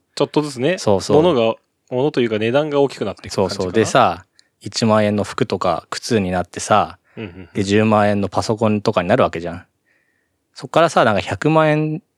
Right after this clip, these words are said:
Speaker 2: 単位になるとさ、急にレンジがなんか上がらない？
Speaker 1: まあ、そうだよね。そっから百十万、百二十万とは刻まないもんね。
Speaker 2: そうそう。なんかもう百、二百じゃん。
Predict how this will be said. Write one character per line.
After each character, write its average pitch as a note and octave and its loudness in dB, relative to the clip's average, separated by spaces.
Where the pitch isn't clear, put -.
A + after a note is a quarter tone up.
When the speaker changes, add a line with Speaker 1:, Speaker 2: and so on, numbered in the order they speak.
Speaker 2:
単 C3 2
位 F#2 -4
に F2+ -4
な F2 -2
る E2+ -6
と F2 -6
さ、 F2 -2
急 - 0
に D#3 2
レ A2 4
ン C#3+ 4
ジ C#3+ 0
が C#3 6
な B2 2
ん - -2
か - -6
上 F#2 0
が G2+ 4
ら A2+ 4
な G#2 -4
い？ C3 -10
Speaker 1:
ま A2+ -10
あ、 - -14
そ D3+ -4
う - -12
だ F2+ -14
よ E2 -16
ね。 E3 -6
そ - -2
っ C#3+ -2
か - 0
ら A3+ 4
百 F3+ 2
十 A#3+ 6
万、 A#3+ 6
百 E3+ 2
二 G3 6
十 G3 6
万 G3+ 4
と B2+ 2
は A#2 4
刻 C3 2
ま E3 4
な F3+ 4
い D3+ 2
も G#2 -2
ん - -6
ね。 F2+ -12
Speaker 2:
そ G2+ 4
う F#2 0
そ G2 -2
う。 F#2 0
な A2+ 2
ん - 0
か - -6
も F#2 -2
う - -4
百、 B2 2
二 A#2 4
百 A#2 0
じ F#2+ 0
ゃ D#2 -2
ん。 D#2+ -12